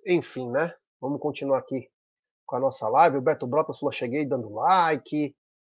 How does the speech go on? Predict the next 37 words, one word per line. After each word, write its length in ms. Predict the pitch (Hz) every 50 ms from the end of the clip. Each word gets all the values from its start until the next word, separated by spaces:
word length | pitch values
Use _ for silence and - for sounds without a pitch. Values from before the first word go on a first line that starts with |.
| _ _ _ _
É, 380 | - 131 139 139 139 135 135 135
o 100 | 139 143
J 320 | 127 127 165 165 - 160
Silva, 320 | 139 - - 170 165 135 135
"O 40 | 135
Galo 200 | 127 156 170 175
é 40 |
conhecido 400 | 165 - 160 147 - - 160 156
por 160 | 135 - 147 135
notas 280 | 147 151 - 143 120
oficiais, 480 | 143 135 - 139 - - - 143 160 143
agora 240 | 196 131 151 147 151
é 40 |
o 40 | 147
Palmeiras." 760 | - 131 120 117 123 139 156 175 185 170 160 160 - - _ _ _ _ _ _ _ _ _
Sabe, 240 | - - 151 123 120
tem 140 | - 131 131
hora 140 | 139 165 185
que 80 | 185
você 60 | - -
tem 100 | 190 196
que 60 | 196
tomar 260 | - 208 180 165 170
atitudes 440 | 170 - 202 185 - 156 170 165 156
um 80 | 180
pouco 240 | 175 - 175 170 -
mais 240 | 185 185 196 190 - - _ _ -
fortes. 340 | 165 175 160 - - - - - _ _ _ _ _ _ _ -
Mas 260 | 156 170 202 196 196
o 760 | 269 277 277 277 277 262 262 254 240 233 226 208 190 180 170 151
Marco 320 | 160 185 214 220 - 175
Braz, 640 | 156 131 143 170 196 240 262 240 - - - - _ _ _ -
Cacau, 600 | - 120 - - - 151 175 202 220 220 185 147
Egídio, 640 | 127 107 104 104 117 165 202 220 208 156 120 131
amigos, 520 | 127 123 135 160 202 247 214 165 147 - -
falou 280 | - 190 190 196 208
que 160 | 202 - 233